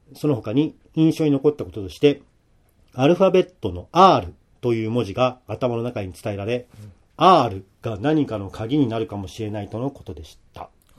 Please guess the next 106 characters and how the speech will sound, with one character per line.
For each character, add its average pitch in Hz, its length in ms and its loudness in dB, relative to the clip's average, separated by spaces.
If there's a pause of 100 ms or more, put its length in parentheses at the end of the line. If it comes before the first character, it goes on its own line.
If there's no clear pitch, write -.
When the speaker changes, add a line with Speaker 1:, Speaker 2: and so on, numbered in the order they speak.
(220)
Speaker 1:
<laughs> - 640 -18
は - 160 -10
い、 123 40 -8
ま 95 140 -4
た - 80 -10
お 98 60 -8
便 95 160 -8
り 90 60 -10
し - 80 -6
ま 156 80 0
す。 - 60 -8
あ 107 40 -2
り 90 60 -8
が 85 80 -10
と 80 40 -12
う - 20 -14
ご - 20 -14
ざ 80 60 -12
い - 20 -12
ま - 120 -10
す。 104 100 -16
Speaker 2:
は 107 60 -14
い、 123 40 -10
面 135 100 -8
白 135 200 -8
い 92 180 -16
で 90 100 -20
す - 120 -20
ね、 98 120 -18
そ - 100 -20
れ 92 60 -20 (440)
も。 110 300 -4
Speaker 1:
R、 85 140 -14
な 110 140 -6
ん 95 80 -8
で 78 40 -14
し - 120 -18
ょ - 80 -12
う 98 40 -12
ね。 101 260 -10
Speaker 2:
う - 20 -14
ん。 101 40 -12
Speaker 1:
ま 90 60 -10
あ。 - 20 -14 (920)
Speaker 2:
ち - 80 -6
ょ - 20 -2
っ - 20 -14
と - 80 -18
ツ 165 80 -6
イ 165 40 -4
ン 160 60 -6
ピ 160 80 -10
ー 151 40 -8
ク - 60 -20
ス 107 80 -18
み 90 60 -16
た 80 100 -20
い - 80 -20
ね。 156 180 -12 (320)
Speaker 1:
あ 147 40 2
ー、 143 280 4
そ 131 100 -8
う - 20 2
い - 40 2
う - 20 -2
こ 135 60 -2
と 120 80 -2
な 90 60 -2
ん - 20 -8
で 107 40 -12
す 107 60 -14
か、 107 60 -12
Speaker 2:
う 98 40 -14
ん。 - 40 -16
Speaker 1:
ツ 101 120 -10
イ 98 40 -6
ン 90 60 -12
ピ 98 100 -12
ー 87 40 -12
ク - 80 -20
ス - 40 -20
っ - 40 -20
て。 - 40 -20
Speaker 2:
ツ 175 60 -8
イ 170 40 -2
ン - 20 -12
ピ 175 80 -6
ー 165 40 -6
ク - 60 -16
ス 120 100 -16
も 104 300 -14
爪 135 220 -10
の 127 120 -8
間 123 160 -10
に 117 120 -12
R 120 240 -14
っ - 20 -18
て 101 160 -20
字 98 120 -18
が 95 80 -20
入 107 120 -20
っ - 40 -20
て - 80 -20
ま 87 100 -20
し - 60 -20
た。 - 60 -20